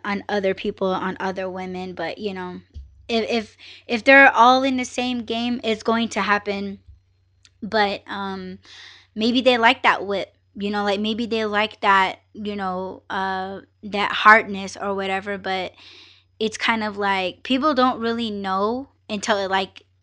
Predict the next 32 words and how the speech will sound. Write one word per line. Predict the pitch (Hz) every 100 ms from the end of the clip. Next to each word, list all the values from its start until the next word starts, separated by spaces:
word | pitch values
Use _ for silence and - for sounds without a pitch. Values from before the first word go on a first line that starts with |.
| -
really | 208 226 226
takes | 208 - 208 - -
away | 202 196 196 202 208
what's | 196 190 -
really | 190 196
important | 196 190 196 - 233 233
to | 247
them. | 254 262 254 -
And | 208 202 196 196 190 - - - _ _ _ _
we | 247 214
can | 233 214
all | 196 202 202
just | 202 208 202 - - _
wait | 196 208 208 196 - _ _ _ _ _ _ _ _ _ _ _ _ -
until | 208 190 190 190
that | 190
happens, | 185 220 208 190 190
until | 196 208 202
something | - 220 220 233 226
that | 208 185
is | 196
very, | 185 202 208
very | 202 196
important | 190 - - 190
to | -
that | 185
person | - 196 196
gets | 190 180
taken | - 190 180
away, | 180 185 180
and | 190 180
then | 170 165 185